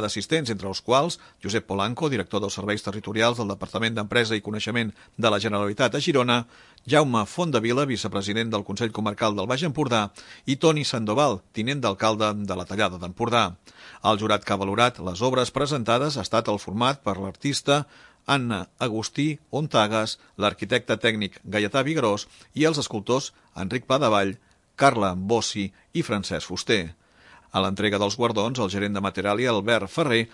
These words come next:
ha explicat que amb aquests projectes es busca donar una eina als professors per desenvolupar habilitats dels alumnes, com són el treball en equip, l'organització de la feina, la creativitat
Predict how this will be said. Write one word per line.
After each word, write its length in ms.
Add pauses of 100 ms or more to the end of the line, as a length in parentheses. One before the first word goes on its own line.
(220)
ha 120
explicat 540 (160)
que 80
amb 100
aquests 400
projectes 480
es 140
busca 320 (340)
donar 300 (100)
una 240
eina 240
als 160
professors 600 (100)
per 220
desenvolupar 640
habilitats 580
dels 240
alumnes, 460 (240)
com 180
són 300 (100)
el 160
treball 320
en 80
equip, 320 (240)
l'organització 640
de 80
la 80
feina, 400
la 160
creativitat 720